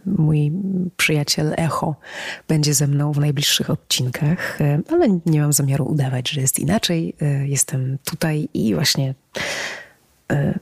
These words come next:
tak do was mówię. A jestem tutaj nieprzypadkowo i w żadnym wypadku nie na wakacjach. Chociaż może i bliskość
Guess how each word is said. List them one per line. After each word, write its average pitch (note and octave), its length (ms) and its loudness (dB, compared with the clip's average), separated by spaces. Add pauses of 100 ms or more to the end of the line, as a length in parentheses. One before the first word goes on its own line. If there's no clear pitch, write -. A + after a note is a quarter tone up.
(120)
tak - 460 -4
do - 140 2
was - 320 0
mówię. - 380 -8
A F3+ 60 2
jestem B3 340 2
tutaj D#3 260 -2
nieprzypadkowo E3+ 840 0
i - 80 0
w C#3+ 60 0
żadnym E3+ 300 2
wypadku D3+ 380 -4
nie D3 120 0
na C#3+ 80 0
wakacjach. - 680 -2 (320)
Chociaż G#3+ 260 2
może F3+ 300 2
i E3 80 2
bliskość - 720 -2